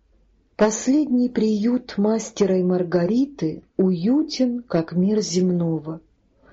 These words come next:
но явно принадлежит вечности, то есть находится на границе неба и земли, в той плоскости, где соприкасаются действительное и мнимое пространство.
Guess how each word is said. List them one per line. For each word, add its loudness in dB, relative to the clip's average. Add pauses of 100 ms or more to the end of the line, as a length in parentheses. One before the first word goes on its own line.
(120)
но 4
явно 0
принадлежит 0
вечности, -4 (500)
то 4
есть 0
находится 0
на 2
границе 0
неба 2
и 2
земли, -2 (220)
в -18
той 4
плоскости, -4 (400)
где 2
соприкасаются -2
действительное -4 (280)
и 2
мнимое 0
пространство. -8